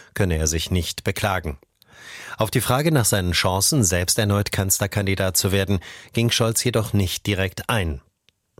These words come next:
Am Abend hatte die Parteiführung über den Wahlkampf beraten. Im Anschluss drangen keine Neuigkeiten nach außen, weder zu einer erneuten Nominierung von Scholz noch zu einem möglichen Austausch gegen Verteidigungsminister Pistorius.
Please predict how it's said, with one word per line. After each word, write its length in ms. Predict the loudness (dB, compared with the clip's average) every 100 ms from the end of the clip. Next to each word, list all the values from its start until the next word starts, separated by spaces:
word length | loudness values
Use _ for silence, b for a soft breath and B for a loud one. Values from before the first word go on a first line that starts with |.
| B B B B B
Am 140 | -4 0
Abend 320 | 2 2 2
hatte 220 | 4 2
die 100 | 2
Parteiführung 800 | 0 0 0 0 2 2 2 2
über 180 | 0 0
den 200 | 2 2
Wahlkampf 560 | 0 0 0 0 -2
beraten. 580 | -4 0 0 0 -2 -2 B B B -6
Im 140 | -4
Anschluss 500 | -2 0 0 0 0
drangen 400 | 0 0 0 -2
keine 380 | -2 0 2 2
Neuigkeiten 680 | 2 0 0 0 -2 0 -2
nach 260 | -2 -2
außen, 400 | 0 0 0 -2 B B B B
weder 360 | -2 2 2 0
zu 160 | 0
einer 400 | 0 0 0 0
erneuten 500 | 0 0 0 0 0
Nominierung 640 | 2 2 2 2 2 0 0
von 260 | -2 -4
Scholz 520 | -2 0 0 0 -2 -4 B B
noch 180 | -2 0
zu 140 | 0
einem 200 | 0 2
möglichen 480 | 2 2 0 0 0
Austausch 760 | 0 0 0 0 0 0 -2 -4
gegen 320 | -4 -2 -2
Verteidigungsminister 1200 | -2 -2 -2 -2 -2 -2 -2 -2 -2 -2 -2 -2
Pistorius. 880 | -2 -2 0 0 0 -2 -2 -6